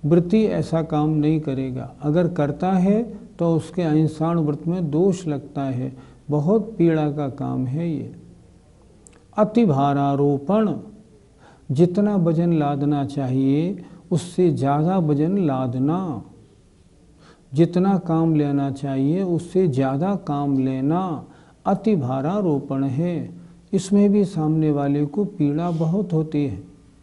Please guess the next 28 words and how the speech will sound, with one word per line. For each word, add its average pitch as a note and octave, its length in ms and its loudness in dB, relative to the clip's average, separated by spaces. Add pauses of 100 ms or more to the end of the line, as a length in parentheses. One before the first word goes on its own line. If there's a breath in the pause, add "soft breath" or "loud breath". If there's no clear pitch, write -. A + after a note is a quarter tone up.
(760 soft breath)
हिंसा F3 380 4
इसी F#3+ 360 2
का F#3+ 180 0
नाम D3+ 280 2
तो D3+ 140 0
है, F#3 460 0
सामने C#3+ 500 0
वाले C#3+ 320 0
किसी D3+ 380 -2
को G3+ 180 2
दुख F3 320 0
देना, C3+ 680 -2
इसका D3+ 340 -4
नाम F3 380 -4
हिंसा। F#3 540 -2 (1040 soft breath)
और F3+ 480 2
अन्न G#3 320 4
पान D3 480 2
निरोध D3+ 540 4 (420 loud breath)
अर्थात D3+ 720 -2 (160 loud breath)
समय E3 440 2
पर D3+ 640 -2
उसे D3 340 0
खाना C#3+ 500 0
या D#3 220 2
पानी D3+ 440 0
नहीं D#3 420 2
देना, C#3 540 -2